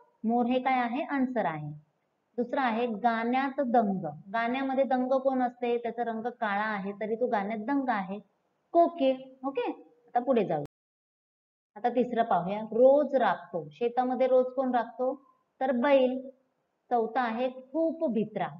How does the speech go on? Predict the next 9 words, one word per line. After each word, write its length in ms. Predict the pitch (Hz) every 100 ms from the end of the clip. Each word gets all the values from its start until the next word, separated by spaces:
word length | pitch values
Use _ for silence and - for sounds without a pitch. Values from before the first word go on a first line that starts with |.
| -
खूप 180 | 277 247
भित्रा 280 | 254 269 277
कोण 220 | 277 277
आहे? 300 | 254 247 262 - _ _ _ _ 339
ससा. 520 | 330 330 262 247 254 254 - _ _ _ _ _ _ _ _ -
पाचवा 320 | 233 240 254
आहे 200 | 226 262 247
शूरपणासाठी 1120 | - 320 339 277 277 240 226 226 208 - 269
प्रसिद्ध. 720 | - 294 269 277 233 151